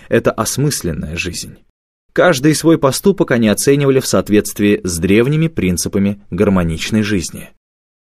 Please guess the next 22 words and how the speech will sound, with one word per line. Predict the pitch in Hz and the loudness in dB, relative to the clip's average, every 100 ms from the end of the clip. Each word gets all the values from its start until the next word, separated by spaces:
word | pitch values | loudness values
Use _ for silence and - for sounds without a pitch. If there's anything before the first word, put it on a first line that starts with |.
| _ - | _ -6
А | 196 196 | -2 -2
что | - 190 | 0 0
это | 190 175 | 2 2
за | 190 | 2
принципы? | 190 110 - - - _ _ _ _ _ _ _ - | 0 -2 -8 -12 -14 _ _ _ _ _ _ _ -6
Быть | 95 135 196 | 0 2 2
настойчивым | 151 123 - 170 160 123 101 | 0 -2 4 2 4 0 0
в | 87 | 0
достижении | 95 - 101 135 131 110 | -2 -2 -2 0 2 0
цели, | - 95 90 107 131 _ _ _ _ _ | 2 0 2 0 -4 _ _ _ _ _
сострадать | - 123 - 117 120 151 - | -4 -2 0 0 2 0 -2
всем | - 139 135 | -4 -2 0
живым | 107 104 | 0 0
существам, | 98 - - 85 - 82 80 98 - - _ _ - | 0 -6 -8 -8 -4 -2 -2 -4 -10 -20 _ _ -4
быть | 92 151 - | 2 2 2
смиренным | 127 127 160 170 120 90 - | 0 2 2 2 2 0 0
и | 107 87 | -2 -2
терпеливым, | - 113 - 95 87 110 131 120 - - - | 0 0 0 0 2 2 0 -4 -14 -20 -6
сохранять | - - 139 185 170 | -4 -2 0 2 2
самообладание | 147 131 113 113 110 135 143 139 | 2 2 4 4 4 2 2 0
и | 131 135 | 0 0
никогда | 127 160 190 - 180 151 120 104 76 | 2 4 2 2 -2 0 0 0 0